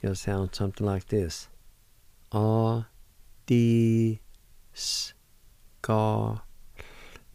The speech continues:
A-ti-skalti. A-ti-skalti. Number five is the word high,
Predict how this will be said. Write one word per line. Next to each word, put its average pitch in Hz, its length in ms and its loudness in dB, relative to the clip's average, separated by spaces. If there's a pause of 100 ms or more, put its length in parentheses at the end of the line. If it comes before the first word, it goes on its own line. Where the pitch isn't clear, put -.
(1400)
A-ti-skalti. 104 1400 -2 (540)
A-ti-skalti. 104 1200 -2 (960)
Number 107 200 2
five 110 300 2
is 120 80 4
the 110 80 4
word 107 160 4
high, 113 600 -2